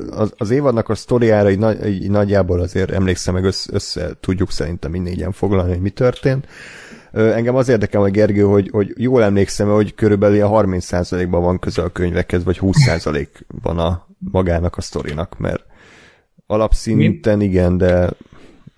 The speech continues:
Speaker 1: de nagyon kevés köze van hozzá.
Speaker 2: Hát minél kevesebbet mondasz, annál jobb a szám szerintem.
Speaker 1: Jó.
Speaker 2: <laughs> Tehát, hogy így ez a
Speaker 1: Igen.
Speaker 2: tehát p-, például már az első epizód, ö, ott például a, a Siria soha nem bukkant fel.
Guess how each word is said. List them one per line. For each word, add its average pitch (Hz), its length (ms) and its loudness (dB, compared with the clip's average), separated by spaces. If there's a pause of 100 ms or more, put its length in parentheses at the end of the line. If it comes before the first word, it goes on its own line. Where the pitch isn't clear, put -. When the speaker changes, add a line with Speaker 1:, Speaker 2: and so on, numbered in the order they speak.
(120)
Speaker 1:
de 92 140 -4
nagyon 82 260 -2
kevés - 340 -8
köze - 220 -8
van 67 160 -6
hozzá. - 360 -10 (460)
Speaker 2:
Hát 180 240 0
minél 139 240 4
kevesebbet 131 580 0
mondasz, 135 520 0
annál 123 440 2
jobb 120 220 0
a 113 60 0
szám 117 300 -4
szerintem. 131 760 -4
Speaker 1:
Jó. 131 180 4
Speaker 2:
<laughs> 196 40 0 (100)
Tehát, 202 260 -2
hogy 175 380 -4
így 180 180 -8
ez 156 220 -6
a 165 160 0 (160)
Speaker 1:
Igen. 95 260 -2
Speaker 2:
tehát 175 240 0 (120)
p-, - 220 -4
például 220 380 0
már 151 180 -2
az 143 140 -4
első 170 440 -2
epizód, 180 720 -4 (720)
ö, 165 640 0 (160)
ott 175 240 -4
például 180 400 2
a, 175 260 4
a 165 60 -2
Siria 185 420 -4
soha 147 340 0
nem 117 200 -8
bukkant 104 440 -10
fel. - 400 -16